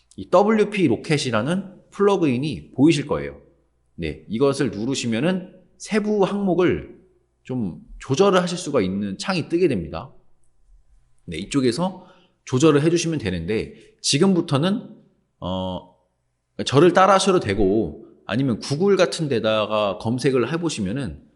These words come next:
구글링을 좀 해보시면 이 더블유피 로켓 이 세부 항목을 설정하는 데 가장 좀 도움, 도움을 주는 좀 분들이 많이 계세요. 네. 그래서 해외 원서도 있고,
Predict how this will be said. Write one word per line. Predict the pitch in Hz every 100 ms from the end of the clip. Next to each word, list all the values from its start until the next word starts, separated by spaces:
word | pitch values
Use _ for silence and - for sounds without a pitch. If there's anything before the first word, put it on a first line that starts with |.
| _ -
구글링을 | - 143 175 170 147
좀 | 139 120
해보시면 | 165 175 - 120 175 233 - _ _ -
이 | -
더블유피 | 170 196 214 208 190
로켓 | 151 - 151 131 - - _ _ _ -
이 | 90
세부 | - 196 185
항목을 | 180 196 170 170 127 82
설정하는 | 208 208 196 185 180 160 127 90 - _ _ _ _ _ -
데 | 120 131
가장 | - 110 127 127 -
좀 | 107
도움, | 95 143 175
도움을 | 147 147 185 160
주는 | 135 143
좀 | 131 123
분들이 | 104 107 113 113
많이 | 87 90
계세요. | 95 87 107 85 101 - _ _
네. | 80 76 - _ _
그래서 | - 87
해외 | - 185 185
원서도 | 87 120 143 160 120
있고, | 76 - 85 -